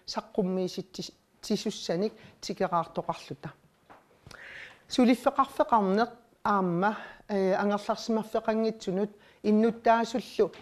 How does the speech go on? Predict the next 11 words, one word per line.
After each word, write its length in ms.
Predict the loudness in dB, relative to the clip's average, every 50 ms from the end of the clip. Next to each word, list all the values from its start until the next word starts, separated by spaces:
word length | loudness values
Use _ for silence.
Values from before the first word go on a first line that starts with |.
| -8 -2
инуоқатааниарник 1000 | 2 2 2 2 2 0 -4 -2 -2 -2 -2 0 -2 -2 -2 -2 -2 -2 -4 -2 -2
аёрнарторсиутеқартунут 1500 | 0 0 0 0 0 -4 -6 -6 -6 -6 -6 -6 -4 -2 -2 -2 -2 -4 -6 -6 -6 -6 -6 -4 -2 0 0 -2 -4 -8 -20 -20 _ _
суут 420 | -10 -6 -2 2 2 2 2 2 -2
апорфиусарнерсут 1300 | -2 -2 -2 -4 -4 -4 -4 -2 0 0 0 0 0 -2 -2 0 -2 -2 -4 -6 -8 -4 -4 -4 -4 -6 -20 -20 _
қанорлу 640 | 2 4 4 6 6 4 2 0 -6 0 0 0 0 0 0
имминут 460 | 0 2 4 4 4 2 2 0 0
пилерсорсиннаангоққинниссамут 1900 | 0 0 0 0 -2 -2 -6 -6 -6 -6 -6 -4 -2 0 0 2 0 0 0 0 -2 -2 -2 -2 -2 0 0 2 0 -2 -2 -2 -4 -4 -2 -2 -4 -4 -8 -20 _ _ _ -16
суут 340 | -8 0 0 2 2 0
аққутиинеқартарнерсут 1500 | 0 -4 -4 -2 0 -2 -2 -2 -2 -2 -2 -2 -2 -2 -2 -4 -4 -4 0 0 0 0 0 -2 -4 -6 -8 -10 -10 -12 _ -18 -20 _ _ _
аама 520 | 2 4 4 4 2 0 0 0 -2 -2 -4 -8
саққуммиуффигинеқарпут 1500 | -6 -4 -4 -4 0 2 2 4 4 4 2 0 -2 -4 -4 -2 0 0 0 0 2 0 0 0 0 -4 -6 -6 -6